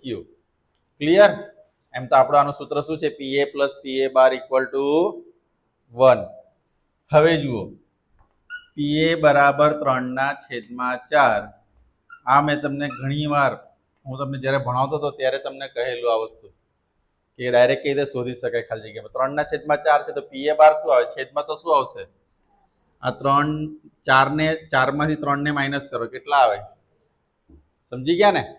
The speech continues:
ફરીથી, પી એ બાર જો ત્રણના છેદમાં ચાર હોય, પી એ, સોરી, તો પી એ બાર શું આવશે? એકના છેદમાં ચાર. કેમ?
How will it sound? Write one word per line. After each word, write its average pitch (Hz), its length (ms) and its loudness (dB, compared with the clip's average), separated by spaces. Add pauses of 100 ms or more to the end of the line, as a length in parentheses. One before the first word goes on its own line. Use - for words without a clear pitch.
(120)
ફરીથી, 143 500 -2 (840)
પી 127 180 -6
એ 147 100 4
બાર 143 260 6
જો 151 80 2
ત્રણના 139 360 -4
છેદમાં 143 380 -6
ચાર 165 320 4
હોય, 117 220 -6 (580)
પી 143 180 -4
એ, 139 80 0
સોરી, 120 260 -2
તો 120 120 -8
પી 135 220 -8
એ 147 80 2
બાર 147 200 4
શું 156 180 -2
આવશે? 147 220 -2
એકના 139 300 -8
છેદમાં 139 760 -10
ચાર. 127 200 4
કેમ? 165 300 -4